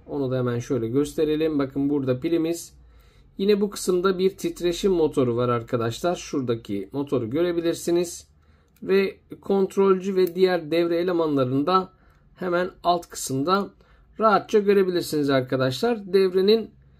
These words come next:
iç yapısı bu şekilde. Dediğim gibi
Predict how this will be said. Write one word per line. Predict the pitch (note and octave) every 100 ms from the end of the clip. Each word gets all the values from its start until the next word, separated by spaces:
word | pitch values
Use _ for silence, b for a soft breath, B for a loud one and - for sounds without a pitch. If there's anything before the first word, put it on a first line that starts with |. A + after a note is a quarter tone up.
| b b -
iç | A#3 -
yapısı | D#3+ C#3 - A3+ G#3+
bu |
şekilde. | G3 E3+ C#3 C#3 D3+ F#3 - - _ - - -
Dediğim | G3+ G#3 G3 D#3+
gibi | D3+ G3 F3+ -